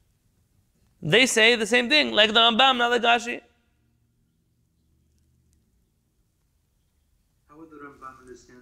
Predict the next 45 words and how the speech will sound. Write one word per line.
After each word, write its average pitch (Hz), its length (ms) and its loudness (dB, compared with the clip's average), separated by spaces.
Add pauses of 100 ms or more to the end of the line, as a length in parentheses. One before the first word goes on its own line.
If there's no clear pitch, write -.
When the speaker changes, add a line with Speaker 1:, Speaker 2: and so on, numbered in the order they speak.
Speaker 2:
the 113 320 -20 (640)
Gemara 117 360 -16
from 113 100 -20
Megillah 107 460 -20
then? 95 180 -20 (680)
Speaker 1:
Very 165 200 2
good. 156 200 0 (460)
How 277 220 2
would 294 80 0
the 269 60 0
Rambam 196 380 -2
understand 190 540 -8
when 170 100 -8
the 165 80 -4
Gemara 165 320 -2
Megillah 196 400 -2
says 196 180 -4
you 170 80 -2
could 165 100 -2
do 185 100 0
it - 20 -2
the 175 80 -4
whole 180 140 0
night? 208 320 0 (720)
So 175 320 0
where 175 240 0
does 196 100 0
it 175 60 -8
say, 185 200 2
where 185 200 0
do 220 60 0
Chachamim 185 440 -6
limit 185 180 -6
us 180 120 -8
by 180 100 -2
Chatzot? 185 460 -4 (1200)
How 185 160 -2
did 208 80 -8
the 202 60 -4
Rambam 190 420 -8
get 185 120 -6
the 175 60 -8
limitation 170 460 -6
of 147 100 -10
Chatzot? 139 440 -14